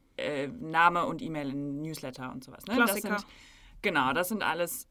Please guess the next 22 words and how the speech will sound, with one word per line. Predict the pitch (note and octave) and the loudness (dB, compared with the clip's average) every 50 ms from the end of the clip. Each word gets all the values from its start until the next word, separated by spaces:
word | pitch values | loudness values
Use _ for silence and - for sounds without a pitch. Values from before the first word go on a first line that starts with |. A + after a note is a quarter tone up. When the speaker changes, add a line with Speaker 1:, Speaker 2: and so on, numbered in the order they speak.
| - | -6
Speaker 1:
alles | - E3+ E3+ E3+ | -4 -4 -4 -4
personenbezogene | - - F3 D#3 F#3 A#3+ C4 B3+ A#3 A#3 A#3 A#3 G#3+ G#3 G#3 G3 F3 | -6 -6 -6 0 4 6 8 8 6 4 2 0 -2 -2 -2 -4 0
Daten, | F3+ F3 F3+ F3+ F#3+ F3+ | 2 2 2 2 0 -2
da | E3 E3 F3+ | 2 2 2
muss | F#3 F3 E3 | 2 2 -6
ich | E3+ - | -10 -10
mega | F3+ D#3+ D#3 D#3 D3 D#3 | -10 -8 -4 -2 -2 -2
aufpassen. | G#3 - - A#3 A#3+ A#3 B3+ C4 A#3 | -2 -4 -4 -6 -4 0 2 2 2
Wie | G3 | 2
sieht's | F3 F#3+ F#3 F3+ | 0 -8 -8 -6
aus, | - - - E3+ F#3+ G3 - | -4 -2 0 -2 -2 -2 -4
wenn | F3+ F3 | -10 -10
ich | F3 D#3+ | -10 -10
eine | E3+ D#3 | -12 -12
Plattform | C#3 - F3 E3+ - - G3 F#3 F3 E3+ - | -10 -8 -8 -8 -8 -6 -6 -6 -6 -6 -8
für, | - - F3 E3+ E3+ E3+ E3 E3 E3 - - - _ _ _ _ - - - - - _ _ _ _ - _ _ _ _ - - | -12 -12 -8 -4 -2 -2 -2 -2 -4 -8 -18 -20 _ _ _ _ -20 -20 -20 -20 -20 _ _ _ _ -20 _ _ _ _ -10 -6
nehmen | F3+ F3+ F3 | -4 0 0
wir | E3+ | 0
das | E3 D#3+ - | 0 0 0
Wetterbeispiel, | E3 E3+ A3 G#3+ G3+ G3+ F#3 F3+ G3 G#3+ - - G#3+ A3 A3+ B3 B3+ - - - - - | -2 0 0 -2 -2 0 0 -2 -2 -4 -6 -6 -4 -2 -2 -2 -2 -4 -8 -12 -14 -14
äh, | - - G3 G3+ G3+ G3 G3+ G3+ - - _ _ - - - - | -12 -10 -8 -6 -6 -6 -8 -10 -12 -16 _ _ -18 -18 -16 -14
baue | - - - F3+ F#3 G3+ G#3+ A3 A3+ A3+ A3+ | -8 -4 0 0 2 2 2 0 0 -2 -4